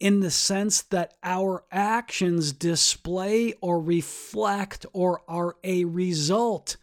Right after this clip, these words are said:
of this knowledge. We can say realization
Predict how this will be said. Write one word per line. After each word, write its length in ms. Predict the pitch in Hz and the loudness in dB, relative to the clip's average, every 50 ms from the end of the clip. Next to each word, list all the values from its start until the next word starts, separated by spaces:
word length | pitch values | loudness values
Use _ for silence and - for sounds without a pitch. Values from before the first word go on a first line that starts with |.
| _ _ _ _ _ _ _ _ _ _ | _ _ _ _ _ _ _ _ _ _
of 220 | 165 156 151 135 127 | 0 0 0 0 2
this 280 | 147 143 127 - - | 0 2 2 2 0
knowledge. 520 | 143 139 135 131 127 120 113 117 104 - - - - - - - - - | 0 0 0 0 -2 -4 -6 -8 -10 -12 -14 -14 -18 -20 -20 -20 -8 0
We 160 | 185 208 220 202 | 2 2 2 4
can 180 | 214 202 190 | 4 4 4
say 300 | - - 202 196 190 185 - - - - - | 4 4 6 4 4 2 0 -8 -20 -14 -6
realization 1400 | 156 165 180 196 226 240 247 233 226 214 185 160 143 131 160 175 196 214 226 220 - - - 151 135 120 113 - | -2 0 2 4 6 6 6 6 6 6 4 4 2 2 2 4 4 4 4 2 2 0 0 0 -2 -2 -6 -10